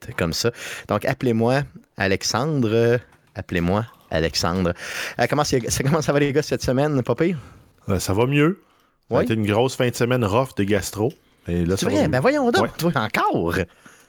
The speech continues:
Speaker 1: Encore. Combiné avec
Speaker 2: Mais
Speaker 1: la
Speaker 2: non.
Speaker 1: nouvelle job.
Speaker 2: C'est,
Speaker 1: Ok.
Speaker 2: c'est la première avec gastro, là.
Speaker 1: OK, ouais, c'est vrai, c'est Guillaume Taponnet. Non, non, excuse, c'est la fille, c'est, c'est ma collègue au bureau que, que, en tout cas, je sais pas, tu sais, tout le monde me parle de tout le temps de tout,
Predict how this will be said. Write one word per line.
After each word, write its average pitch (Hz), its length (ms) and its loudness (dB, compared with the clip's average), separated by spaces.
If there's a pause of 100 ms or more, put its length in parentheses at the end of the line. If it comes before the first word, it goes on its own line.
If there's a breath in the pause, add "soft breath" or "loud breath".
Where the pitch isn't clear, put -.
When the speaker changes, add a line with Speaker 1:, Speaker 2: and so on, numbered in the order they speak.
(160 loud breath)
Speaker 1:
Encore. 139 680 2 (500 loud breath)
Combiné 156 300 2
avec 208 120 2
Speaker 2:
Mais 143 100 4
Speaker 1:
la 165 40 6
Speaker 2:
non. 156 60 4
Speaker 1:
nouvelle 147 200 2
job. 135 480 0
Speaker 2:
C'est, 120 220 2
Speaker 1:
Ok. 135 60 0
Speaker 2:
c'est 120 100 0
la 117 80 4
première 127 420 2
avec 131 220 2
gastro, 135 400 0
là. 127 80 0 (420 loud breath)
Speaker 1:
OK, 143 160 0
ouais, 147 80 2
c'est 143 140 0
vrai, 151 140 0
c'est - 100 -4
Guillaume 175 600 -2
Taponnet. 220 340 2
Non, 233 140 4
non, 208 100 4
excuse, 202 260 2
c'est - 80 2
la 156 100 2
fille, 226 300 0 (140)
c'est, - 240 0
c'est - 100 0
ma 165 80 2
collègue 185 300 2
au 170 40 4
bureau 156 480 4
que, - 120 0
que, 131 460 4
en - 40 4
tout - 60 -14
cas, 123 80 2
je 120 80 -2
sais 156 140 0
pas, 110 180 2
tu - 60 -6
sais, 117 60 0
tout 147 100 -2
le 143 40 0
monde 151 140 2
me 113 40 2
parle 123 240 2
de 110 60 2
tout - 80 -2
le 110 60 0
temps 123 120 2
de 101 60 -4
tout, 143 220 -2